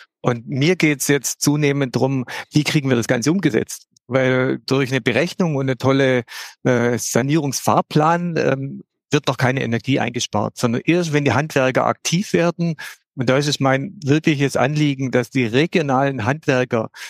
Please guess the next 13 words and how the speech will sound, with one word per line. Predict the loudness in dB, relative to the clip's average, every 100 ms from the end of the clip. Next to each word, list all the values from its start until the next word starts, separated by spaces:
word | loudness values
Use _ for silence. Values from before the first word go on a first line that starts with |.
| -18 _
die | -2 0 2 0 -2 -12 -20 _
aus | 0 0
verschiedenen | 2 0 2 2 0 0
Gewerken | 2 2 0 -2
kommen, | -2 -2 0
die | 0
sagen, | 2 2 2
„Jawohl, | 2 2 2
die | 0
Energieeffizienz | 0 -2 -2 0 0 0 -2 -2 -2 0 0 0
ist | -4 0
mein | 0 0
Thema“, | 0 0 0 0